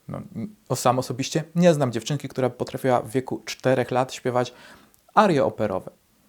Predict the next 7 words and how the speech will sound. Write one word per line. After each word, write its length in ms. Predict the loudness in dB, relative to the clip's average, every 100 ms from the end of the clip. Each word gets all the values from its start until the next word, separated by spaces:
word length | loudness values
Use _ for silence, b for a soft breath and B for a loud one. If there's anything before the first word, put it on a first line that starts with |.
| b b b _ -4
I 300 | -2 -4 -8
czy 360 | -4 0 0 2
potrafimy 680 | 2 4 2 2 0 0 0 -6 _ _ _ _ _ _ -10
przełożyć 580 | 0 6 6 6 0 -2
to 240 | -2 0
na 100 | 0
skalę? 360 | 0 2 2